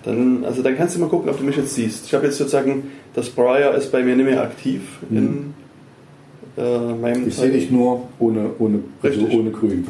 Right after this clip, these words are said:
Speaker 1: Ohne Grün. Jetzt brauche ich mein
Speaker 2: Aber
Speaker 1: Briar.
Speaker 2: das ist, also, das ist, weil du in meinen Kontakten drin bist. Du bist mein einziger Kontakt.
Speaker 1: Richtig.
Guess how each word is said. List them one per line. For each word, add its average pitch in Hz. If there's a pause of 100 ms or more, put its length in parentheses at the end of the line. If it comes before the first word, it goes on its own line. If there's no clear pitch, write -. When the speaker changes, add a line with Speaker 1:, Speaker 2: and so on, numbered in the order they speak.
(140)
Speaker 1:
Ohne 120
Grün. 104 (160)
Jetzt 113
brauche 120
ich 123
mein 120
Speaker 2:
Aber 110 (120)
Speaker 1:
Briar. 113
Speaker 2:
das 117
ist, 123
also, 131
das 113
ist, -
weil 117
du 123
in 120
meinen 113
Kontakten 113
drin 92
bist. 87
Du 101
bist 101
mein 98
einziger 107
Kontakt. 127
Speaker 1:
Richtig. 107